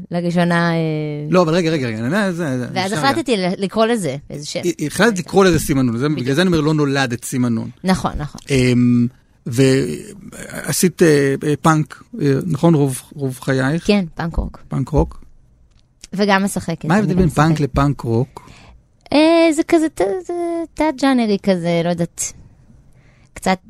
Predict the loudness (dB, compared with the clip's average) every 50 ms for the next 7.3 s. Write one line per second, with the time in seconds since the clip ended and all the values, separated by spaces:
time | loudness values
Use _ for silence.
0 | _ 0 2 2 4 2 0 0 0 0 0 2 4 2 2 2 0 -4 _ 0
1 | 0 2 2 0 0 0 0 0 -2 -2 -4 -4 -8 -10 _ _ -20 _ _ _
2 | -20 -20 -20 -20 -20 -20 -20 -20 -20 _ _ _ _ _ -2 0 2 4 2 2
3 | 2 2 4 4 4 2 0 0 -2 -2 -2 -2 -2 0 0 0 0 0 -2 -4
4 | -2 -2 0 2 4 4 4 4 2 0 2 2 2 2 0 -2 -6 -12 _ _
5 | _ _ _ -20 _ _ 0 2 2 2 2 2 0 0 0 0 0 0 0 2
6 | 2 0 0 0 -2 -4 -4 -4 -4 -4 -4 -4 -2 0 -2 -2 -2 -2 0 0
7 | 0 2 2 2 2 2